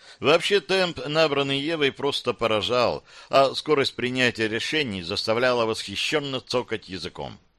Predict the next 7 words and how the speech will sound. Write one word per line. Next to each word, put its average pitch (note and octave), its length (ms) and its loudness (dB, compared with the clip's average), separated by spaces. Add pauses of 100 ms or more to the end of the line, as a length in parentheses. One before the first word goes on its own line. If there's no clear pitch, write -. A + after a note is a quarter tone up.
(440)
В - 80 -20
первую G#2+ 400 4
очередь, G#2+ 480 -2 (320)
глобальные B2+ 540 2
перестановки A2+ 720 -2
коснулись A2 580 -6
сиба, C#2 360 -6